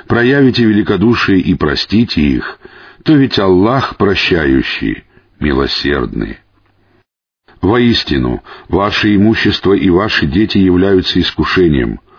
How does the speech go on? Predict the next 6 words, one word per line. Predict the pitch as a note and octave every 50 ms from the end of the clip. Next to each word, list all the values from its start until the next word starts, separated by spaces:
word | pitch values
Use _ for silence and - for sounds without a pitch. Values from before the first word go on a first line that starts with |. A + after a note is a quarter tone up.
| - - - - - - - _
У | B2 A#2+ C3
Аллаха | C3 C3+ C#3 C#3+ C#3 A#2+ - - A#2+
же | G#2 G2+ A2
есть | G#2+ G#2+ A2 G#2 - -
великая | E2+ D#2+ E2 D#2+ E2+ G#2 E2+ - - D2 C2+
награда. | C2 C2 B1+ A1+ B1+ B1 B1 A#1+ A1 G1+ A1+ G#1 G#1